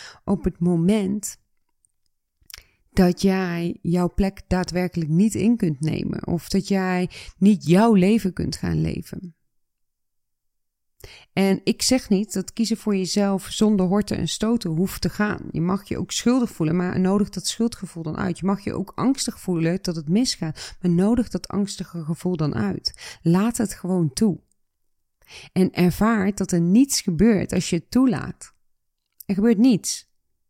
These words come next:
Negen komma negen van de tien gevallen is het slechts even een emotie die voorbij komt.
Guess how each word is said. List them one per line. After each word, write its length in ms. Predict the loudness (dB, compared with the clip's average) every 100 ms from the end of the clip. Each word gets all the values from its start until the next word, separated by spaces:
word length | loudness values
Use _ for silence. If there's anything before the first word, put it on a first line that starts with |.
| _ _ _ _ _ _ _ _
Negen 600 | 2 4 4 4 2 2
komma 220 | 2 4
negen 520 | 6 6 6 4 2
van 120 | -2
de 100 | -2
tien 240 | 0 2 2
gevallen 440 | 0 -2 -2 -2
is 160 | -4 -4
het 160 | -4
slechts 320 | -2 -2 -4 -4
even 320 | -2 -2 0
een 80 | -2
emotie 640 | 0 0 2 0 -4 -6
die 140 | -6 -6
voorbij 320 | -4 -4 -4
komt. 480 | -6 -8 -8 -12